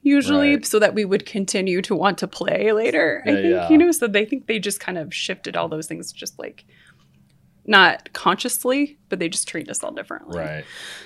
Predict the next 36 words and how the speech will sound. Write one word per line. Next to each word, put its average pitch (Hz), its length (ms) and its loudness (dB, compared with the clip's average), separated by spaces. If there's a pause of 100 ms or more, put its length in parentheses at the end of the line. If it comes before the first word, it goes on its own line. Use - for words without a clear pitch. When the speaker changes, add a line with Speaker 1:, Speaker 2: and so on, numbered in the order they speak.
(240)
Speaker 1:
Or 165 120 2
they 143 120 -4
taught - 240 -2
us - 200 -6
differently. - 480 -10
Like, 185 180 0
they 185 120 4
would 170 120 -2
just 165 160 -4
run 165 380 0
varsity, 135 600 -6 (120)
<laughs> - 80 10
Speaker 2:
<laughs> - 80 -2
Speaker 1:
you 302 80 12
know, 147 500 12
Speaker 2:
Yeah. 139 80 12
Speaker 1:
'cause 202 100 8
they're 185 120 10
like, 175 160 10
"We 180 120 0
just 240 180 -2
need 196 100 0
to - 80 6
get 165 300 4
some 151 100 8
Speaker 2:
<laughs> - 0 -
You 156 40 12
Speaker 1:
of - 40 12
Speaker 2:
have 165 140 10
Speaker 1:
this - 140 2
Speaker 2:
some 170 80 8
Speaker 1:
energy 131 240 4
Speaker 2:
skills. 190 200 4
Speaker 1:
out 185 100 8
of 202 140 6
them," 214 320 6